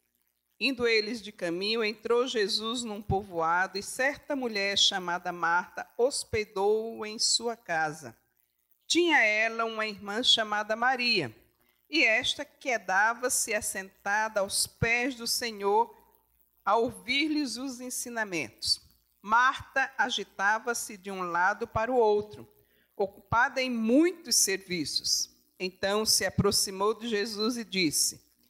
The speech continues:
"Senhor, não te importas de que minha irmã tenha deixado que eu fique a servir sozinha?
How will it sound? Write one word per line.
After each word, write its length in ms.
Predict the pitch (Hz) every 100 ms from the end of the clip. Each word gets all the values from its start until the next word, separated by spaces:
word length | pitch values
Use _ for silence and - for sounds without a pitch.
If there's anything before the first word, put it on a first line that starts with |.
| _ _
"Senhor, 1000 | - - - 381 277 143 151 190 175 143 -
não 280 | 247 508 -
te 120 | 415
importas 880 | 349 - - 165 214 247 - 185 -
de 160 | 170
que 160 | - 262
minha 260 | 247 277
irmã 360 | 277 196 180 214
tenha 240 | - 226
deixado 600 | 214 202 202 - 214 214
que 220 | 226 - 226
eu 100 | 220
fique 380 | - 269 285
a 40 | 262
servir 380 | - 233 208 226
sozinha? 880 | - 277 403 254 180 202 269 262